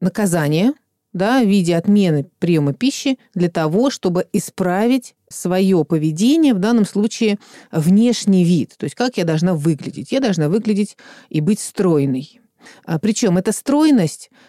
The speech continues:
совершенно не имеет никакого отношения с отражением в зеркале.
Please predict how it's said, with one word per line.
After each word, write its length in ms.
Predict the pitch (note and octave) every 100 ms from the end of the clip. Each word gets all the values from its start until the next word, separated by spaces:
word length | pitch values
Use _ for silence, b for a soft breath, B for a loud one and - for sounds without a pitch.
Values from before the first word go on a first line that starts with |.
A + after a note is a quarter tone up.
| -
совершенно 560 | - G3+ G3+ C4+ B3+
не 160 | A3+ A3
имеет 240 | A#3 A3+
никакого 520 | G#3+ G#3+ A#3+ G#3+ E3+
отношения 600 | D#3+ F3 F3 - B3+ A#3+
с 100 | G#3
отражением 460 | - F3 D#3+ F#3 F3
в 40 |
зеркале. 500 | C#3+ C3+ C#3 F3 F#3